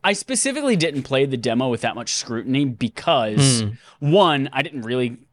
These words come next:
Speaker 1: know what it was. And I was just like, "Let me see if this is gonna be a good game." Turns out, yes, it's a good game. But then two, like, I didn't even bother trying to beat the first boss because I was like, I'm not gonna put a lot of effort into this game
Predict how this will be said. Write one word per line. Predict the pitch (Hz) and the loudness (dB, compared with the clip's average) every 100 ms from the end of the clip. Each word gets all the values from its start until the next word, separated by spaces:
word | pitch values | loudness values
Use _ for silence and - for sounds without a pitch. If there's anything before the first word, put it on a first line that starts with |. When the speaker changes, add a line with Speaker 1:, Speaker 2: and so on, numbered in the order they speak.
| _ - | _ -2
Speaker 1:
know | 123 110 | 0 2
what | 107 104 | 2 0
it | |
was. | 98 101 131 | 0 -2 -2
And | 117 | -6
I | |
was | 107 | -6
just | |
like, | 110 120 | -8 -4
"Let | |
me | 160 | -4
see | 147 | -2
if | 127 | -4
this | 117 | -4
is | 113 | -4
gonna | 117 107 | -2 -2
be | 101 | -2
a | |
good | 101 101 | -2 -4
game." | 107 95 90 - | -4 -6 -10 -6
Turns | 123 | -2
out, | 135 254 | -2 -2
yes, | 139 123 | -4 -6
it's | 123 | -8
a | |
good | 139 139 | -6 -4
game. | 135 107 _ - - - - | -4 -4 _ -20 -20 -20 0
But | 156 151 | 2 2
then | 147 | 0
two, | 135 175 151 | 0 0 2
like, | 127 | 0
I | 156 | -2
didn't | 170 151 | -2 -2
even | 131 123 | 0 0
bother | 120 120 117 110 | 2 2 2 -2
trying | - 113 117 113 | -4 -2 -2 -4
to | 104 | -8
beat | 95 113 - | -8 -8 -8
the | |
first | 131 147 143 | -4 -4 0
boss | 160 175 180 | 2 2 0
because | - 127 120 | -4 -4 -2
I | |
was | 117 | -2
like, | 117 110 _ _ _ _ _ _ - | -2 -2 _ _ _ _ _ _ -4
I'm | 147 | -2
not | 143 | -2
gonna | 135 | -4
put | 131 | -4
a | 117 | 0
lot | 113 | 0
of | 110 | 0
effort | 117 - 120 - | -4 -4 -6 -4
into | 131 120 | -2 -2
this | 123 120 | -2 -4
game | 135 139 151 156 | -2 -2 -2 -6